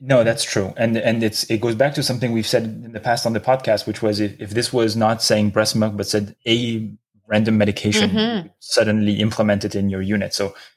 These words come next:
Speaker 1: it, it's, it's fascinating. I think, um, in the, um, when it comes to donor milk, I think they did a multivariate analysis at the end, and they showed that D H M, the donor human milk exposure,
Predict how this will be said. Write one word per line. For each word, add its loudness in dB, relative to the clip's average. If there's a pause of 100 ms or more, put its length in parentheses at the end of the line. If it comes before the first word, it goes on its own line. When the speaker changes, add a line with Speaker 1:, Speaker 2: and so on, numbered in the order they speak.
(140)
Speaker 1:
it, -2
it's, -2
it's -6
fascinating. -2 (460)
I 0
think, 0 (340)
um, 2 (640)
in -2
the, 2
um, 0 (260)
when -2
it -8
comes 2
to -4
donor 2
milk, 0
I 2
think 0
they 0
did 2
a 2
multivariate 0
analysis 0
at -2
the -2
end, 0 (420)
and 4
they 4
showed 0
that 0
D -6
H 0
M, 2
the -10
donor 2
human 0
milk 2
exposure, 2